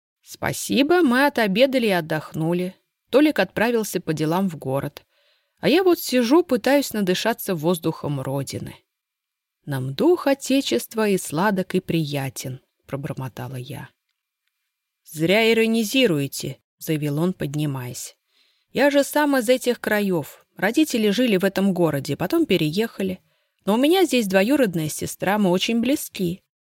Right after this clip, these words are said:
«А у меня здесь никого. Мама и то уехала в Испанию»,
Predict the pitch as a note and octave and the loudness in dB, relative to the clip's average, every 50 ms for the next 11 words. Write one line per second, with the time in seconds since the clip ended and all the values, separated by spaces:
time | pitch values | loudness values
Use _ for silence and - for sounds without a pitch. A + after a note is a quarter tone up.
0 | _ _ _ _ _ _ _ _ _ _ _ _ _ _ _ _ D#3+ F#3+ A#3+ C#4+ | _ _ _ _ _ _ _ _ _ _ _ _ _ _ _ _ -2 0 4 4
1 | D#4 E4+ F4+ G4 G#4 G4 D4 A#3 G#3 C#4 C#4+ - - - A3+ C4+ C#4 - - A3 | 6 6 4 4 2 0 0 2 2 2 2 2 0 0 0 0 0 0 0 0
2 | G#3+ G3+ E3+ F3 F3+ F3+ F3+ D#3+ - - _ _ - G#3+ C#4 F4 E4+ D4 B3+ A3+ | 0 2 2 2 2 2 2 0 -4 -12 _ _ -4 0 0 2 2 2 2 2
3 | G#3+ - - C4 C4+ A#3+ G#3 F3+ E3+ D#3+ D#3 - - D3 D3+ C#3+ D3 C#3+ - - | 0 2 4 4 4 4 4 4 2 2 0 0 -2 -2 -2 -2 -2 -4 -6 -8
4 | _ - D3+ C#3+ C#3+ C#3+ C#3+ C#3 C#3+ D3 | _ -8 -6 -6 -4 -4 -6 -6 -8 -10